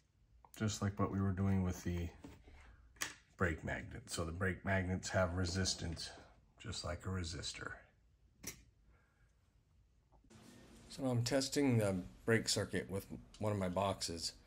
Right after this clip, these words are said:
I'm usually gonna see, you know, maybe around eleven amps. If I start to see something below eight amps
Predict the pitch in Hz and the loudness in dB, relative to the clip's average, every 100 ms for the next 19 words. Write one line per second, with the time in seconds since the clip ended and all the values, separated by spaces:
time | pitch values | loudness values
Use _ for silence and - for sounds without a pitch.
0 | - - - - - - - - - - | -20 -20 -20 -20 -20 -20 -20 -20 -20 -20
1 | - - - - - - 110 123 147 131 | -20 -20 -20 -20 -18 -6 -2 2 0 0
2 | 123 110 113 104 95 - 101 101 101 95 | 2 4 4 4 4 4 2 0 -2 -4
3 | - - - - - - - - - - | -8 -20 -20 -20 -20 -20 -20 -20 -20 -20
4 | - - - - - 107 101 101 98 95 | -20 -20 -20 -14 -8 -4 -2 0 0 0
5 | 92 90 95 92 87 82 58 - - - | 0 -2 -2 -4 -6 -8 -8 -8 -6 0
6 | 131 127 135 120 - 117 110 104 98 104 | 2 4 2 2 2 2 4 2 2 0
7 | 98 95 95 90 95 90 80 85 - - | 2 4 4 2 0 0 -4 -6 -6 -6